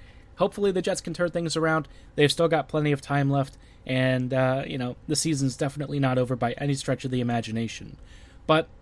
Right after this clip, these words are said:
you know, speaking of the season not being over, I wanted to check in around the league and see what exactly is going on, because the race for playoff spots and stuff, it's gonna be pretty tight. We'll check in with the Eastern and Western Conferences in just a moment, but before we go any further,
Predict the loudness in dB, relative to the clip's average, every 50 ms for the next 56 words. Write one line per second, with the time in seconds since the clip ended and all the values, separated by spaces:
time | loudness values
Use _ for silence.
0 | -14 -6 -4 -2 -2 -2 -2 -4 -6 -4 -2 -2 0 0 0 0 0 -2 -2 0
1 | 0 -2 -2 -2 -2 0 0 2 2 4 2 2 2 0 -2 -4 -4 -10 -20 -20
2 | -10 -4 -2 0 0 0 0 -2 -2 -2 -2 -2 0 0 0 2 2 4 2 2
3 | 2 0 0 0 -2 -2 -2 -2 -2 -2 0 2 2 2 2 0 -2 -4 -2 -2
4 | -2 -2 -2 -2 0 0 0 0 0 0 0 0 -2 -4 -6 -14 -20 -12 -8 -4
5 | 2 4 4 4 4 0 0 0 0 0 -2 -4 -6 -6 -4 -2 0 2 2 2
6 | 0 -2 -2 0 0 0 -2 -4 -6 -4 -2 -4 -4 -4 -6 -12 -20 -20 -20 -8
7 | -6 -6 -4 -4 -4 -2 -2 -2 -2 -2 -2 -2 -2 -2 0 0 -2 -4 -4 -6
8 | -10 -16 -20 -20 -20 -10 -6 -4 -2 2 2 2 4 4 2 2 2 0 -2 -4
9 | -6 -4 -4 -4 -2 0 -2 -2 -2 -2 -2 0 2 2 2 2 0 -2 -6 -8
10 | -6 -4 -4 -4 -2 -2 -2 -2 0 2 2 2 2 0 -2 -2 -2 0 2 2
11 | 0 2 0 0 0 2 2 2 2 0 -2 -2 -4 -4 -2 -4 -4 -4 -2 -2
12 | 2 2 4 4 4 2 0 2 2 2 2 0 -4 -4